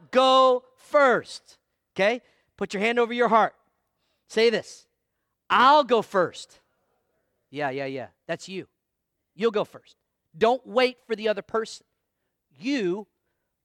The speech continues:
go first. You go first. Now let's move into Ephesians chapter six quickly, verses one through four. It says, "Children, obey your parents in the Lord, for this is right." Really quickly here, Paul is pointing out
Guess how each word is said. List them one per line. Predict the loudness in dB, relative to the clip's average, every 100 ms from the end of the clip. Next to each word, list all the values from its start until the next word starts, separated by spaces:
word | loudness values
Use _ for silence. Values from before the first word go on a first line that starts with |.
| _
go | -4
first. | -2 -2 -4 -6 -20 -20 _ _ _ _ _
You | -4 -2
go | -2
first. | -4 -10 -20 -20 -20 _ _ _ _ _ _ _ _ _
Now | -2
let's | -2 -2 -6 _
move | -8 -4 -4 -4
into | -8 -4 -4
Ephesians | -4 -12 -12 -4
chapter | -2 -2 -6
six | -6 -4 -6 -8
quickly, | -6 -6 -4 -6 -6 _ _ _
verses | -8 -6 -8
one | -8 -6
through | -8
four. | -6 -4 -4
It |
says, | -6 -12
"Children, | -10 -2 -2 0 0
obey | 0 0
your | -2 -4
parents | -4 -2 -2 -4
in | -6
the | -4
Lord, | -2 -2 -4 _ _ _ _
for | -10
this | -4 -4 -4 -8 -14 _ _ _ -6
is | -4 -2
right." | 2 2 0 -10 _ _ _ -8
Really | -4 -4 -6 _ _
quickly | -2 -2 0 -4
here, | 0 0
Paul | 0 0 2 0
is | -2
pointing | -2 -2 0
out | 0 0